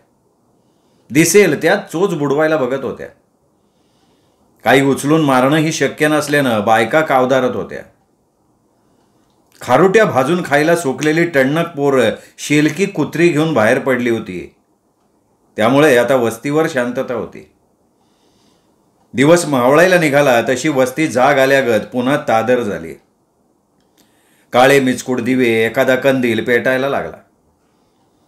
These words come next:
पाला बाहेर टाकलेल्या तीन दगडांच्या चुलीत जाळ चरचरू लागला. नुकतंच दळून आणलेलं गरम गरम पीठ दणकट रानवट हातांखाली दुमतं व्हायला लागलं. सकाळी बाहेर पडलेलं एक एक माणूस वस्तीवर यायला लागलं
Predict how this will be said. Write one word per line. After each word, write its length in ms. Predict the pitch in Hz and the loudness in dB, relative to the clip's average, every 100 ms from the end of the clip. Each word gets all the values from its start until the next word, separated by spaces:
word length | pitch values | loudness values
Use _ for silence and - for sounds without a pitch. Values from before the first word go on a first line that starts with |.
| _ _ _ - | _ _ _ 2
पाला 280 | 139 175 170 | 4 6 6
बाहेर 300 | 147 160 156 | 4 4 0
टाकलेल्या 500 | 135 151 151 139 117 | -2 0 0 0 0
तीन 320 | 151 175 165 | -2 -4 0
दगडांच्या 520 | 135 143 156 151 156 | 0 2 0 0 -2
चुलीत 480 | 156 147 127 107 113 | -2 -4 -4 -4 -4
जाळ 360 | 104 123 139 | 0 2 2
चरचरू 580 | 160 127 120 120 151 160 | 0 -2 -2 -2 -2 -2
लागला. 300 | 139 - 67 - _ _ _ _ _ _ _ _ _ _ _ _ _ _ - | -4 -6 -10 -18 _ _ _ _ _ _ _ _ _ _ _ _ _ _ -6
नुकतंच 460 | 113 123 160 156 107 | -4 0 2 2 2
दळून 280 | 127 143 | 2 2
आणलेलं 420 | 143 131 143 147 123 | 0 2 2 2 2
गरम 280 | 127 139 | 0 0
गरम 240 | 131 143 139 | 0 0 -2
पीठ 340 | 147 143 113 - - _ | -4 -2 -4 -6 -20 _
दणकट 640 | 90 131 135 127 143 123 120 | -2 0 0 2 2 2 2
रानवट 460 | 123 127 143 175 170 | 0 0 2 0 0
हातांखाली 720 | 120 147 151 143 151 131 127 | -4 -2 -2 -2 -2 -2 -2
दुमतं 420 | 113 110 110 143 | -4 -6 -6 -4
व्हायला 320 | 135 107 107 104 | -2 -2 -4 -6
लागलं. 300 | 80 - - _ _ _ _ _ _ _ _ _ _ _ _ _ _ _ | -8 -14 -20 _ _ _ _ _ _ _ _ _ _ _ _ _ _ _
सकाळी 340 | - 156 208 214 | 0 4 4 4
बाहेर 300 | 147 156 180 | 4 4 2
पडलेलं 360 | 180 175 190 | 0 0 2
एक 260 | 160 147 170 | 2 2 -2
एक 160 | 185 | -4
माणूस 320 | 170 165 175 160 | -2 -2 -4 -2
वस्तीवर 460 | 135 - 147 143 | -4 -4 -4 -2
यायला 280 | 135 135 143 | 0 0 2
लागलं 420 | 139 131 120 98 | 2 2 2 -2